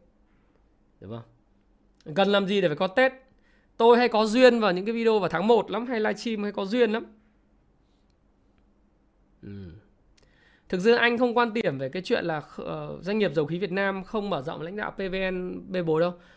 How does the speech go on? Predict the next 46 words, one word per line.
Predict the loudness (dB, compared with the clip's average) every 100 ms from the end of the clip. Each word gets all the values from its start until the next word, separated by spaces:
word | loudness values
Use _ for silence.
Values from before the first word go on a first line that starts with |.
| _ -10
Thực | -4
sự | -2 -2
là | -4
cái, | -4
những | -4 -4
cái | -4
vụ | -6 -4
bê | -2
bối | 0 0 0
về | 0
P | -4 -10 -6
V | -2 0 0 -2
N |
ấy | -4 -10
đã | -8 -6 -4 -6 -8 -12
mất | -6 -6 -6 -4
bao | 0
nhiêu | 0 0
năm | 2 0 -2
để | -4
xây | -4 -4
dựng | -6 -8 -12 -10
lại | -10 -8
cái | -6
uy | -6
tín | -6 -6
rồi | -6 -4
em. | -6 -8 _ _ _ _ _ -10
Là | -2
bây | 0
giờ | 2
P | 0
V | -2 0 0
N | 0
tôi | -2
nghĩ | -2
là | -4
với | -4 -6
sự | -6
lãnh | -8 -6
đạo | -6 -4
mới | -4 -2 -2 -2 -6 -6
của, | -6 -6 -10 -18 _ _ _ _
ờ, | -20 -18 -14
anh | -8 2
Hùng, | 2 2 -2